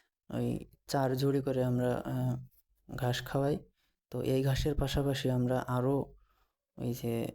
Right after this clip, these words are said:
আপনার প্রাকৃতিক যে ঘাস হয়, এই যে দেখতে পাচ্ছেন ভাদলা, দুবলো, এই ঘাসগুলো আমরা খাওয়াই।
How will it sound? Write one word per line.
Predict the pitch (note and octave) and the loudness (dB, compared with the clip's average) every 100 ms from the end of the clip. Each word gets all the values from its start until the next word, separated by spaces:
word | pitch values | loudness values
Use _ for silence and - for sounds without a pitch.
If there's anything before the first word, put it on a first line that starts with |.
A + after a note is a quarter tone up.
| - | -8
আপনার | B2 - - A#2+ A#2+ A#2+ - - | -6 -6 -2 -2 0 -4 -10 -10
প্রাকৃতিক | - C3+ C#3 C3 B2+ | -2 0 0 -2 0
যে | B2+ B2+ | 0 2
ঘাস | B2 B2 - | 2 0 0
হয়, | C3 C3 - - | 0 0 -4 -6
এই | B2 | -2
যে | A#2+ B2 | 0 2
দেখতে | A#2+ B2 - B2+ | 0 -2 -2 0
পাচ্ছেন | B2+ - B2+ - - _ _ _ - | 0 -2 -4 -6 -12 _ _ _ -4
ভাদলা, | A#2+ B2 B2 A#2+ A#2+ A#2+ - | 0 2 2 2 4 0 -2
দুবলো, | A#2+ B2 A#2+ B2 B2 A#2+ A#2+ - _ _ - | 0 0 2 2 4 2 0 -6 _ _ -4
এই | C#3 | 0
ঘাসগুলো | C3+ C3+ C3+ C3 B2+ | 2 2 2 2 2
আমরা | A#2+ B2 | 2 -2
খাওয়াই। | - A2+ A2+ | -2 -4 -4